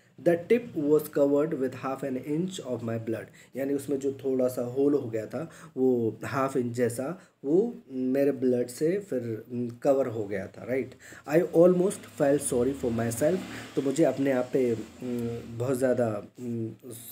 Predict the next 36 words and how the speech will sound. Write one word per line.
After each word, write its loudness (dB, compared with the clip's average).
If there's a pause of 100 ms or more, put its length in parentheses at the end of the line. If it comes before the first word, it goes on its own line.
(160)
फील 6
सॉरी 2
किया, 2
बहुत 0
ज़्यादा 0 (320)
दुखी 6
महसूस 4
किया -2
मैंने -4 (440)
कि 2 (760)
then 4
I -2 (100)
remember 2
that -4
I 0
was 0 (100)
alive 0 (120)
to -10 (120)
feel -4
pain। -4 (400)
फिर -4
उसके -2
बाद -2
मुझे -2
ये, 0
मैंने -4
ये -2
रियलाइज़ -4
किया, -6
मुझे -8
याद -6
आया -8 (400)
कि 0
मैं -2
ज़िंदा 0
हूँ। -6